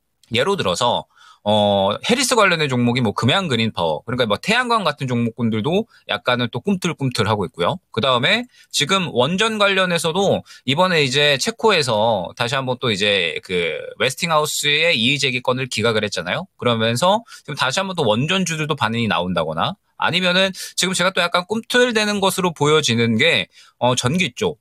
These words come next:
지금 전력 인프라 쪽도 약간 꿈틀꿈틀 될 만한 확률들이 있거든요. 그러니까 지금 대선 후보가 누가 되든 무관하게 수익성을 좀 보여줄 수 있는 기업들이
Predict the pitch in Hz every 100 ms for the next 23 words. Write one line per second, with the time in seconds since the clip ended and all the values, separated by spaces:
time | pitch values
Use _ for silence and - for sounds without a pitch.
0 | 123 - 147 139 170 156 160 190 196 190
1 | 180 185 156 143 170 156 196 208 220 214
2 | 185 180 190 175 120 143 151 147 151 185
3 | 180 147 147 - 90 90 185 - _ 156
4 | 165 190 165 156 196 226 220 214 208 214
5 | 208 202 208 143 131 185 180 170 196 185
6 | 113 120 185 202 196 202 214 240 _ -
7 | 214 196 190 175 151 143 160 147 139 139
8 | 120 123 - 127 165 214